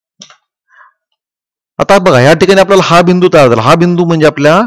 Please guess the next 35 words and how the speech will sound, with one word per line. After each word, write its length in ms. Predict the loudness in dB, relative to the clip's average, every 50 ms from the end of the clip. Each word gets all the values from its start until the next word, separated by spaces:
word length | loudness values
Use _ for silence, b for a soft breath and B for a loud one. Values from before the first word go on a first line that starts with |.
| -6 b b b b b b b
वरील 240 | 0 0 0 2 0
देखाव्याचा 420 | 0 -2 0 0 0 0 0 -2 -2
हा 140 | -2 -2 -4
बिंदू 300 | -4 -4 -8 -10 -10 -12 -12
आहे. 120 | -12 -14 -10 -8 -6
आता 120 | -2 0
ह्या 160 | 2 2 2
बिंदूपासून 600 | 2 2 0 0 0 -2 -2 -2 -2 -4 -6 -6 -8 -12 -18 -20 _ B B B B B B B _ 0
परत 320 | 2 2 0 -2 -6 -20 -20 b b b b b b b b b b _ _ _ _ _ _ _ _ _ _ _ _ _ _ _ _ _ _ _ _ _ _ _ _ -4
एक्स 220 | -4 -4 -2 -2 -4
ॲक्सिस 280 | -4 -4 -6 -6 -4
समांतर 400 | -2 -2 0 0 0 0 0 0
या 100 | 2 2 0
ठिकाणी 300 | 0 -2 -2 -2 0 -2
आपल्याला 420 | -2 0 0 0 0 0 -2 -2 -6 -10 _ _ _ -6 -6
एक 140 | -4 -2 0
पॅरलल 280 | 0 2 2 2 2
रेष 200 | 2 0 -2 -2
मारायची 420 | 0 0 0 0 0 -2 -2 -4 -4
आहे, 100 | -4 -2
तर 120 | -2 0
ह्या 180 | 0 2 2 2
रेषेपर्यंत. 500 | 2 0 -2 -2 -2 -2 -2 -2 -4 -8 -12 _ B B B B B B B
तर 40 | -4
आपल्याला 240 | -2 0 0 2 2
ह्या 120 | 2 2
बिंदूला 440 | 2 2 0 0 0 -2 -2 -4 -6 -8 _ _ _ _ _ _ B B B B B B -2
हा 100 | -2 0
जो 120 | 0 0
आपला 200 | 0 0 0 0
एक्स 200 | 0 0 -2 -2 -2
ॲक्सिस 320 | -2 -4 -6 -8 -8 -6
आहे, 160 | -6 -6 -8 -10 -16 _ _ _ b b b b b b
ह्या 140 | 0 0 0
ॲक्सिस, 360 | 0 -2 -4 -6 -6 -6 -6